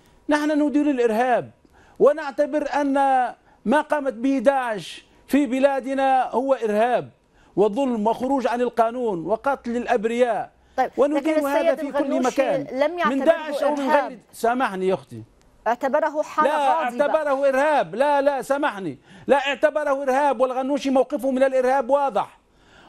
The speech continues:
Speaker 1: ووقف ضد الإرهاب بكل وضوح، لا لبس فيه. هو إرهاب، ولكن الذين يركزون عن الإسلام ويركزون عن التكفير، نحن لسنا معنيين بهذا.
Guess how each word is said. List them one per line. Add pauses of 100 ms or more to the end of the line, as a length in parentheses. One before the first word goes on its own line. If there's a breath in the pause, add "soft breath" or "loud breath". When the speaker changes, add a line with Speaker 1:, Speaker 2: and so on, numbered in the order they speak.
(100)
Speaker 1:
ووقف
ضد
الإرهاب
بكل
وضوح، (360 soft breath)
لا
لبس
فيه. (640 soft breath)
هو
إرهاب، (460 soft breath)
ولكن (120)
الذين
يركزون
عن
الإسلام (640 soft breath)
ويركزون
عن
التكفير،
نحن
لسنا
معنيين
بهذا.